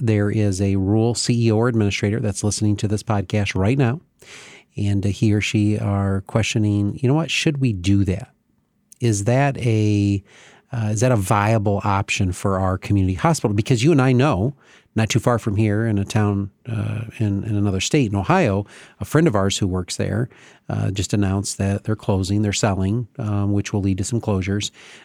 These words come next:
Not too far from here in another Ohio town, uh, they just, uh, merged with a, another hospital system. And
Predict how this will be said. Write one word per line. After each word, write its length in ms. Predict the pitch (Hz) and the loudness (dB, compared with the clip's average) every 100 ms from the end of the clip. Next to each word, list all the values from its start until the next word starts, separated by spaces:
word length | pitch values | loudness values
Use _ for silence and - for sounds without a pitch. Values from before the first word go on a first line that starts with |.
| - | -2
Not 140 | 117 | 0
too 100 | 127 | 2
far 220 | 117 120 | 2 2
from 140 | 110 113 | 2 0
here 180 | 120 113 | 2 4
in 40 | |
another 380 | 104 110 127 117 | 4 4 2 2
Ohio 340 | 104 110 104 | 2 2 0
town, 540 | 101 107 101 107 117 113 | 0 0 0 -2 -4 -4
uh, 140 | 107 | -2
they 160 | 98 101 | -2 -2
just, 540 | 104 101 - - - | -2 -2 -4 -10 -8
uh, 140 | 104 104 | -6 0
merged 400 | 101 101 98 - | 2 2 0 -2
with 240 | 104 - | -4 -2
a, 180 | 101 98 | -4 -2
another 360 | 107 104 104 101 | -2 -2 -2 -2
hospital 480 | 104 95 - 101 98 | -2 -4 -4 -4 -4
system. 480 | 104 - 110 107 | -4 -4 -2 0
And 160 | 101 | 0